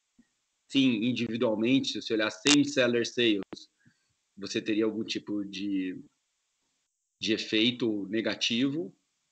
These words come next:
de ruptura, mas como você tá adicionando muitos sellers, então o negócio tá crescendo,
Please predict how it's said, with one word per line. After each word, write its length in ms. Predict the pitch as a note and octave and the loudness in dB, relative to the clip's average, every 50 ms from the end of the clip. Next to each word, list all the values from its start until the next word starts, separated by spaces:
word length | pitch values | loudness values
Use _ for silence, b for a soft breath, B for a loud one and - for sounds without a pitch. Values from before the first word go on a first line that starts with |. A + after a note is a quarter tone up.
| _ _ _ _ _ _ _ | _ _ _ _ _ _ _
de 220 | B2+ A2+ G#2 A#2+ | -16 -8 -4 -4
ruptura, 640 | B2 A2+ A#2+ - - - - B2 A#2 B2 C#3 D3+ D#3 | -2 -2 -2 -6 -6 -8 -6 -2 0 2 2 2 2
mas 200 | C3+ C3 A#2+ - | 2 2 0 -2
como 140 | - C#3 C#3 - | -2 -4 -4 -4
você 80 | - | -2
tá 80 | - D3 | -2 -2
adicionando 440 | C#3 - - C3+ B2 A#2+ B2 A#2+ A2+ | -2 -2 -2 -4 -2 -2 0 0 2
muitos 260 | C3 C#3 C3+ - - | 2 0 0 0 0
sellers, 480 | B2+ A#2+ B2 B2+ A#2 G#2+ G#2 G2+ - | 2 2 4 4 4 2 0 -2 -6
então 160 | - - A2+ A2+ | -8 -8 -6 -4
o 20 | |
negócio 280 | A2+ A2 G#2+ A2 G#2+ - | -4 -2 -4 -4 -4 -6
tá 80 | A2 | -10
crescendo, 720 | G2+ - G#2+ G#2 G2 - A2 A2 A#2+ B2 B2+ B2+ B2 - | -10 -8 -8 -10 -8 -6 -4 -2 -2 -2 -2 -4 -6 -10